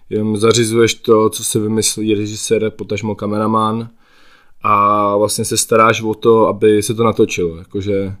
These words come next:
ona je dost přehlížená, vlastně všichni, když se to povede, všichni jako pogratulují režisérovi, kameramanovi, možná tomu interpretovi, jenom většinou to je ještě větší problém u těch jako českých klipů, že vlastně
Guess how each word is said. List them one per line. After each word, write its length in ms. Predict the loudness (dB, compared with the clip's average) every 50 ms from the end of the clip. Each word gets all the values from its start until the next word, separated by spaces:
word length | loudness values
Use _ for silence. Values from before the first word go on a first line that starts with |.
| -18 _ _ _ _ _ _ _ _ _ _ -10 -2
ona 180 | 2 6 6
je 80 | 8 8
dost 120 | 8 6
přehlížená, 580 | 6 6 6 8 8 6 6 4 4 4 4 2
vlastně 260 | 2 0 0 0 -2
všichni, 360 | -2 -2 -4 -6 -6 -4 -4
když 140 | -4 -2 -2
se 100 | -2 -2
to 120 | -2 -2
povede, 400 | -2 -2 0 2 4 6 6 4
všichni 360 | 4 2 -6 -10 -8 -6 -8 -8
jako 180 | -6 -8 -12
pogratulují 680 | -14 -14 -12 -2 0 0 0 0 0 0 0 2 2 0
režisérovi, 320 | 0 -2 -4 -2 -2 -2
kameramanovi, 640 | -2 -2 -2 -2 -2 -2 -2 -2 -2 -2 -2 0 0
možná 280 | 0 0 -2 -2 -4 -4
tomu 180 | -4 -2 -2 -2
interpretovi, 580 | 0 2 2 2 2 2 0 0 2 2 2
jenom 200 | 2 2 2 0
většinou 440 | 0 -2 -2 -2 -2 -2 0 -2 -2
to 120 | -2 0
je 60 | -2 -2
ještě 220 | -2 -2 -4 -4
větší 260 | -4 -4 -6 -8 -12
problém 440 | -8 -8 -8 -6 -4 -2 -2 -4 -4
u 20 |
těch 240 | -8 -8 -8 -8 -6
jako 200 | -6 -8 -10 -10
českých 420 | -12 -12 -14 -10 -6 -4 -6 -6 -6
klipů, 460 | -8 -8 -8 -8 -8 -10 -10 -10 -10 -14 _ _ _ _ -20 -20 -20 -20 -20 -20
že 160 | -10 -10 -6
vlastně 800 | -4 -4 -4 -4 -6 -6 -6 -4 -4 -4 -4 -4 -6 -8 -10